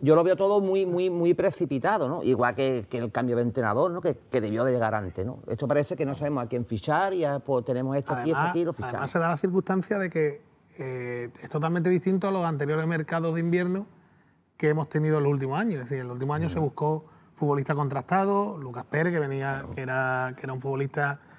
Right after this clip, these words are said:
Speaker 2: que nos va, que nos daba una garantía de, de lucha y de gol inmediata. Eh, que bueno, este, en este caso, eh, Juanmi puede ser del
Speaker 1: Sí,
Speaker 2: mismo
Speaker 1: pero
Speaker 2: perfil.
Speaker 1: Juanmi ya,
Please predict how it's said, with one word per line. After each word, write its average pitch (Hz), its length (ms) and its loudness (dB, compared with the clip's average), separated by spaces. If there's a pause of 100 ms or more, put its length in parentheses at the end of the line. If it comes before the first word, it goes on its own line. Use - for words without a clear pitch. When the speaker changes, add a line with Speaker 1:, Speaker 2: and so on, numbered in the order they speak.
(160)
Speaker 2:
que 151 100 -2
nos 139 140 2
va, 139 240 0
que 135 80 -8
nos 135 100 -2
daba 139 100 0
una 160 120 0
garantía 156 680 4
de, 147 300 2
de 143 120 2
lucha 151 320 2
y 143 40 2
de 143 100 2
gol 151 320 2 (640)
inmediata. 160 720 2 (420)
Eh, 131 680 -2
que 135 80 -4
bueno, 185 180 4
este, 147 200 0
en 165 60 2
este 156 220 0
caso, 180 520 0
eh, 139 600 0
Juanmi 170 320 2
puede 175 240 0
ser 160 540 2
del 151 160 0
Speaker 1:
Sí, 151 100 -2
Speaker 2:
mismo 156 160 6
Speaker 1:
pero 156 160 4
Speaker 2:
perfil. 123 80 2
Speaker 1:
Juanmi 165 280 2
ya, 208 200 2